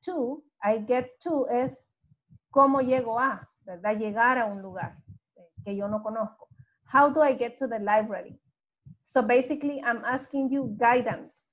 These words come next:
Básicamente le estoy pidiendo que me guíe cómo llegar al lugar, that you can explain, that you can give me directions. So you can say, "Go upstairs, and then you will find the library on the second floor."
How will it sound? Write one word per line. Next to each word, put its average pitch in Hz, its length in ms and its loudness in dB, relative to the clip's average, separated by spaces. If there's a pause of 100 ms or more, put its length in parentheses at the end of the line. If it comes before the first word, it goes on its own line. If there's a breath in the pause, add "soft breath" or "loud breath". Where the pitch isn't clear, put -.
(100)
Básicamente 240 560 -4
le 247 80 -4
estoy 240 240 -8
pidiendo 240 460 -8
que 233 100 -10
me 196 160 -12
guíe 247 400 -4
cómo 214 220 -6
llegar 214 320 -4
al 196 80 -4
lugar, 208 260 -4
that 185 140 -6
you 240 100 -6
can 247 140 -4
explain, 240 680 -4
that 185 140 -8
you 220 120 -8
can 233 160 -8
give 240 140 -8
me 240 140 -4
directions. 208 880 -8 (880)
So - 160 2
you 262 140 6
can 262 160 0
say, 240 260 -2
"Go 233 260 0
upstairs, 233 1400 -2 (320)
and 233 220 -2
then 330 560 0 (720)
you 262 160 2
will 269 160 6
find 254 280 2
the 240 80 0
library 233 540 0
on 233 140 -6
the 208 80 -8
second 220 400 -4
floor." 175 240 -10